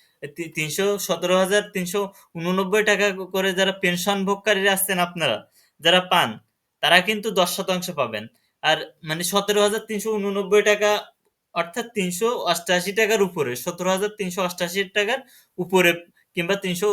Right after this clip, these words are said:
ঊননব্বই টাকা যারা পান, তারা কিন্তু পনেরো শতাংশ পাবেন না, তারা পাবেন দশ শতাংশ হারে। আর যারা সতেরো হাজার তিনশো অষ্টাশি টাকা বা তার নিচে পেনশন ভোগ করে থাকেন,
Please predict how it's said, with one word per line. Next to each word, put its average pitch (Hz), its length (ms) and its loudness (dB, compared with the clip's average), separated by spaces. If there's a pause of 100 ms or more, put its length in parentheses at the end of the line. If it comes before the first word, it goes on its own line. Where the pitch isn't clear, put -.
ঊননব্বই 175 540 0
টাকা 180 260 2 (340)
যারা 175 200 6
পান, 208 300 4 (420)
তারা 170 180 6
কিন্তু 220 340 -4 (840)
পনেরো 208 280 0
শতাংশ 202 440 -2
পাবেন 147 320 0
না, 120 160 -6
তারা 143 220 2
পাবেন 208 320 -2
দশ 165 240 2
শতাংশ 180 380 -2
হারে। 135 300 0 (420)
আর 139 120 2
যারা 156 200 0
সতেরো 175 380 -4
হাজার 202 280 0
তিনশো 185 240 -6
অষ্টাশি 175 480 -2
টাকা 214 280 -2
বা 208 120 0
তার 196 180 -4
নিচে 175 320 -4 (200)
পেনশন 175 380 -4 (120)
ভোগ 202 220 2
করে 220 200 0
থাকেন, 220 300 -2